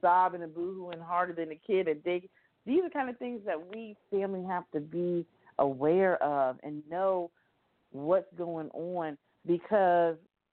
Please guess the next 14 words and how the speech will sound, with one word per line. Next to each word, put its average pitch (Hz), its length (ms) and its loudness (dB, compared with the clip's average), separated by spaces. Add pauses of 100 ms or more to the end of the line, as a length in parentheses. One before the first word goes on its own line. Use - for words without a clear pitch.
(120)
a 165 60 -2
well-timed, 202 1120 -4 (960)
sister, 190 220 -16
you 175 240 -8
okay? 196 380 -6 (1400)
Brothers, 175 420 -2
y'all 165 280 -2
all 147 160 0
right? 185 380 0
You 185 140 -8
know, 175 180 4 (240)
a 156 120 4
well-timed 220 1120 -2 (160)
shout-out, 170 580 -4